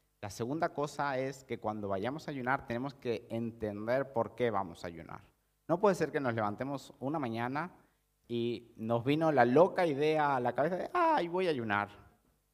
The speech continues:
porque, bueno, Jesús dice que tengo que ayunar y voy a ayunar".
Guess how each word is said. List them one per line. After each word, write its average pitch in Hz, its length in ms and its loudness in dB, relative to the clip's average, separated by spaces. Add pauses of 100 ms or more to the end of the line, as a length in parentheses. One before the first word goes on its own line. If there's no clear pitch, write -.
porque, 170 560 -2
bueno, 156 480 -2
Jesús 143 340 -8
dice 151 220 -6
que 147 80 -8
tengo 147 220 -2
que 151 80 0
ayunar 156 420 -2
y 139 160 -4
voy 131 260 0
a 113 40 2
ayunar". 98 380 -4